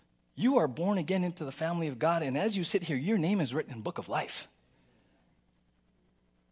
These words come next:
Simply because you received it by grace through faith, not by works.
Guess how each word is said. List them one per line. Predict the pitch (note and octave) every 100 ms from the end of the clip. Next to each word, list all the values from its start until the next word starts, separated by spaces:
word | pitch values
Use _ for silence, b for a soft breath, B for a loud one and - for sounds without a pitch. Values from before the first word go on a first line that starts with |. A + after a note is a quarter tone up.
| _ _ _ _ _ _ _ _ _ _ _
Simply | - D4+ D#4 B3
because | G3+ A#3+ F#3
you | G3+
received | G3 C#4 D4+ B3
it | G#3
by | F3+
grace | E3+ A#3+ A#3+
through | - G#3+
faith, | - C#4 -
not | B3 C#4+
by | A#3+ D#3
works. | D#3 D4+ D4 - - -